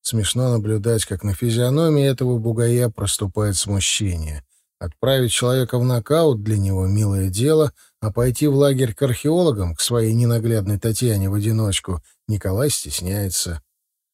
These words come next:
Пробежка — это святое. Чувствую, как за прошедшее время организм окреп.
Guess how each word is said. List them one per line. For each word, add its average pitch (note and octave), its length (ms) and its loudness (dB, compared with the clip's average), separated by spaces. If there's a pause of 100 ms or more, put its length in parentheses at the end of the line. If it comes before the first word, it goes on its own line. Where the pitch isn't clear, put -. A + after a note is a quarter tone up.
(320)
Пробежка — F#3 500 0
это C3 140 -2
святое. D#2+ 680 -2 (140)
Чувствую, C#3+ 520 0
как B2 180 0
за A#2 120 0
прошедшее B2+ 600 0
время D3 360 4
организм C3+ 540 2
окреп. A2+ 420 0